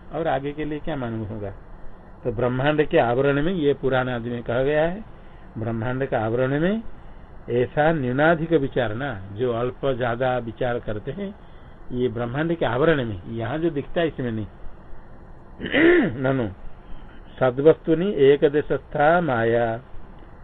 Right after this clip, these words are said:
तत्र प्रकल्पिता, सद्वस्तु के एक देश में माया प्रकल्पित है, उसके एक देश में आकाश आदि कहा, कहा गया है।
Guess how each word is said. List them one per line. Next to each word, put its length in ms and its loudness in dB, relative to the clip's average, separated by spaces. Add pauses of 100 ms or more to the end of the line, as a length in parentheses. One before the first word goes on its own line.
(180)
तत्र 320 6
प्रकल्पिता, 680 2 (260)
सद्वस्तु 540 2
के 220 6
एक 180 2
देश 200 0
में 220 -2
माया 460 0 (580)
प्रकल्पित 520 0
है, 200 0
उसके 400 2
एक 140 2
देश 200 -2
में 300 -2 (380)
आकाश 400 0
आदि 400 0
कहा, 760 -4
कहा 180 0
गया 160 6
है। 280 0